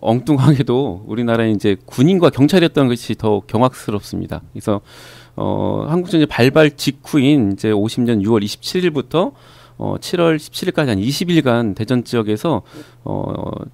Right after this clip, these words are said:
뭐 지금 추산하기로는 칠천 명 이상에 대-, 달하는 이제 민간인들이, 어, 어떤 법적 절차 없이, 어, 그다음에, 어, 이 형무소에 인-, 갇혀 있는 사람뿐만 아니-, 아니라 이 민간인들이 이제 요시차린으로 분리된 사람이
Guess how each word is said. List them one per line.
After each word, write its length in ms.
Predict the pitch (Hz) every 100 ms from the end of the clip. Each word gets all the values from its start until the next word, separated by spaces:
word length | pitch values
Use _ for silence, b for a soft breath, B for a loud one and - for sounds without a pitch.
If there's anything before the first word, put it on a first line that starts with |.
| _ _ -
뭐 100 | 98
지금 200 | - 113
추산하기로는 640 | - 170 185 170 156 127
칠천 360 | - 196 - 202
명 140 | 160
이상에 400 | 101 104 127 123
대-, 220 | 113 104 -
달하는 360 | 104 104 107 101
이제 100 | 95
민간인들이, 840 | 107 123 151 139 101 98 143 92 - B B B - -
어, 180 | 95 -
어떤 220 | 95 107
법적 340 | 107 - 170 -
절차 400 | 107 - 143 107
없이, 520 | 82 - 90 104 185 b b b
어, 260 | - 95 90
그다음에, 460 | - 104 127 185 233 b b -
어, 300 | 98 95 98
이 180 | 95 - _ 143
형무소에 460 | 175 180 165 147
인-, 120 | 120 117 -
갇혀 260 | - -
있는 160 | 117 113
사람뿐만 600 | 120 113 98 170 185 160
아니-, 220 | 123 - -
아니라 380 | 107 110 185 285 b b 127
이 60 |
민간인들이 600 | 107 139 185 165 139 123
이제 140 | 107 104
요시차린으로 680 | 135 - 165 147 135 117
분리된 300 | - 120 117
사람이 300 | 110 104 127